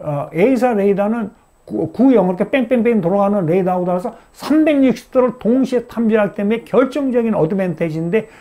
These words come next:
이거를 우리 K방산이 자체 개발해갖고 이 에이사 레이더의 안테나는 벌써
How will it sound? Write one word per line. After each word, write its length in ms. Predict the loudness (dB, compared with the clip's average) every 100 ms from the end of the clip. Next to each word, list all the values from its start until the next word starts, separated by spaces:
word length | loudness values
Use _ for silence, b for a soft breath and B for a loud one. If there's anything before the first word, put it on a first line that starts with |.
| B 0
이거를 320 | 4 4 4
우리 280 | 4 2 0
K방산이 600 | -2 0 0 -2 -4 -6
자체 440 | -10 -10 -8 -8
개발해갖고 680 | -6 -2 0 0 -2 -4 -8 B _
이 80 | -4 2
에이사 320 | 2 2 2
레이더의 440 | 4 2 2 0 0
안테나는 640 | 0 0 -2 -2 0 0
벌써 340 | 0 0 -2